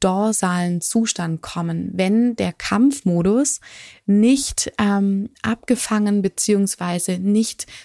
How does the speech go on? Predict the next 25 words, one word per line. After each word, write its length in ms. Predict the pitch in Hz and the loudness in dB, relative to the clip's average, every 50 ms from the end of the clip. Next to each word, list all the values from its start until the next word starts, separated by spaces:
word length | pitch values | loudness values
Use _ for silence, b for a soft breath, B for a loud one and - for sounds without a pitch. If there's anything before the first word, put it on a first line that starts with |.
| B _ | B _
zu 160 | - - 208 | -4 -2 -2
den, 440 | 170 - 190 190 180 185 180 180 180 - | 0 0 0 0 0 0 -2 -4 -4 -6
ähm, 360 | 190 180 180 175 175 175 175 | -6 -6 -4 -4 -4 -4 -4
zu 100 | - 180 | -2 0
den 160 | 185 196 190 175 | 0 0 2 2
Lösungen 480 | 180 196 220 233 - 226 208 190 185 | 2 2 2 2 2 2 2 2 0
führt, 340 | - - - - 180 - - | -2 -2 -2 -2 -4 -2 -4
die 80 | 180 165 | -4 -2
wir 160 | 180 175 - | -2 -2 -2
uns 160 | 175 170 - | -2 -4 -4
eigentlich 540 | - 175 170 170 170 175 170 170 - - - | -4 -6 -4 -2 -2 -4 -4 -4 -4 -2 -2
wünschen. 480 | 190 185 180 - - 180 180 - - _ _ _ _ _ _ B B B B B B B B B B B B B B B B B B - | 0 0 0 0 -2 -4 -6 -6 -10 _ _ _ _ _ _ B B B B B B B B B B B B B B B B B B -8
Ich 140 | 185 - 202 | -4 -2 -2
hab 120 | 226 - | 0 0
mich 140 | 247 220 - | 0 -2 0
dann 260 | - 202 196 190 220 | 0 -2 -2 -2 -2
sehr 200 | - - 190 180 | -2 -2 0 0
hilflos 720 | 180 170 - 220 226 262 285 - - 208 185 180 175 - - | 0 0 0 2 2 2 2 2 0 0 2 2 0 -2 -2
gefühlt. 580 | 175 - - - - 180 196 247 294 - - | -4 -4 -2 -2 0 2 2 2 0 -2 -2
Der 120 | - 185 175 | -2 -2 -2
dorsale 680 | - - 180 190 220 233 - 226 214 214 208 202 180 | -2 -2 0 2 2 2 2 2 2 2 2 0 0
Vagus 360 | 190 185 185 190 185 185 - - | 0 -2 -2 -2 -2 -4 -4 -4
ist 140 | - - | -4 -2
unser 300 | - 185 165 175 - - | -2 -2 -2 -2 -2 0
Immobilisierungssystem. 1500 | 214 220 233 240 220 - 202 180 180 175 165 - 175 170 - 170 170 165 - - 160 - - - - 170 170 180 208 254 | 2 4 4 4 4 2 2 2 2 2 0 0 -2 -2 0 0 -2 0 -2 -2 -2 -4 -4 -4 -4 -2 -2 -2 -2 -4